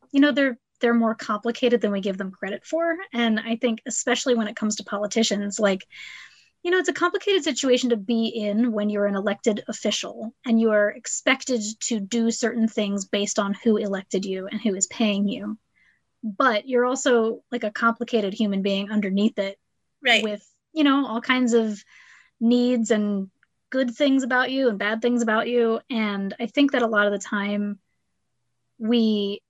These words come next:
Speaker 1: as the public, really want someone to be one thing or another thing.
Speaker 2: Yeah.
Speaker 1: And,
Speaker 2: That
Speaker 1: um,
Speaker 2: being said, if you've done something reprehensible, you know, that legitimately hurts people, then screw off. We're not talking about you.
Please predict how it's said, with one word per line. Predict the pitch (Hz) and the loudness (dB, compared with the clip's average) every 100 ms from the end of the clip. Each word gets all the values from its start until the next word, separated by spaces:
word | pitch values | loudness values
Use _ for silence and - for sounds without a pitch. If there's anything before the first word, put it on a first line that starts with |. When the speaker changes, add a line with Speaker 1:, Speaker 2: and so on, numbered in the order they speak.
| _ _ - | _ _ -2
Speaker 1:
as | 240 208 | 0 0
the | |
public, | 196 - 285 240 202 | -6 -4 -2 0 -2
really | 220 220 202 | 0 0 0
want | 190 196 196 190 | -2 -6 -6 -6
someone | - - - 226 208 190 | -12 -6 0 2 2 -2
to | 202 | -2
be | 196 190 | -2 -2
one | 196 202 | 0 0
thing | 196 196 | 2 0
or | 202 202 | 0 -4
another | 190 190 | -4 -6
thing. | 214 - 208 - - - - - | -8 -8 -12 -20 -20 -20 -20 -6
Speaker 2:
Yeah. | 349 440 240 220 | 0 2 2 0
Speaker 1:
And, | 214 196 190 202 - - _ _ | -6 -8 -10 -12 -16 -18 _ _
Speaker 2:
That | 233 226 | 0 2
Speaker 1:
um, | 214 | 2
Speaker 2:
being | 294 - _ | -2 -6 _
said, | - 233 226 226 233 254 - _ - | -4 0 2 0 -2 -6 -10 _ -8
if | 240 | -4
you've | 247 226 | -4 0
done | 262 277 | 0 0
something | 311 269 254 240 | -2 -4 -2 -2
reprehensible, | 220 214 220 220 220 226 208 214 214 233 - _ _ _ _ _ _ _ _ _ _ _ _ _ _ - | 0 -2 -2 -2 -2 -2 -2 0 0 -2 -6 _ _ _ _ _ _ _ _ _ _ _ _ _ _ -6
you | 247 | -4
know, | 220 202 226 | -2 -4 0
that | 226 226 | 0 2
legitimately | 226 233 214 214 208 214 | 0 0 -2 -2 -4 -2
hurts | 214 202 - | -2 -4 -4
people, | - 220 202 208 226 _ _ - | -4 -2 -2 -6 -8 _ _ -4
then | 220 220 214 208 208 214 226 - _ _ - | 0 2 0 -2 -8 -8 -10 -12 _ _ -16
screw | - - 214 | -8 -2 -2
off. | - 226 | -2 -2
We're | |
not | 220 214 | 0 0
talking | 214 202 | -2 -2
about | 202 202 | -2 -4
you. | - | -4